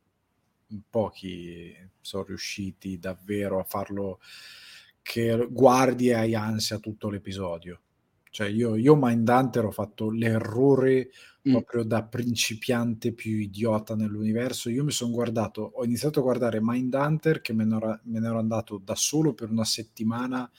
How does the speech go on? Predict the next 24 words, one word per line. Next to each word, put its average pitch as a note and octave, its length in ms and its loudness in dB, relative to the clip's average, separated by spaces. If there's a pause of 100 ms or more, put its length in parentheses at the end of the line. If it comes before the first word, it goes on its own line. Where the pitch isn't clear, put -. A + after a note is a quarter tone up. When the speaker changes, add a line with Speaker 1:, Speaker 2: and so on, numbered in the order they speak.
(420)
Speaker 1:
nella G#2+ 260 -4
casa A2+ 420 -2
al G#2+ 120 -2
mare, G#2+ 640 -2 (460)
eh, F#2+ 500 -8 (140)
i-, A2+ 140 -20 (100)
i-, A2+ 180 -12 (260)
in A#2+ 140 -4
Sicilia, C#3 600 2
in A2+ 160 -4
mezzo A#2+ 360 2
al, A2 280 -4
al, A2+ 240 -2 (120)
al A#2 200 -2
nulla B2 560 6
più C3 180 4
assoluto, E3 800 4
ed B2+ 140 0
ero A#2 180 6
in G#2+ 100 0
camera C3 320 0
letto D#3+ 220 0
da A2+ 120 0
solo, E3+ 520 0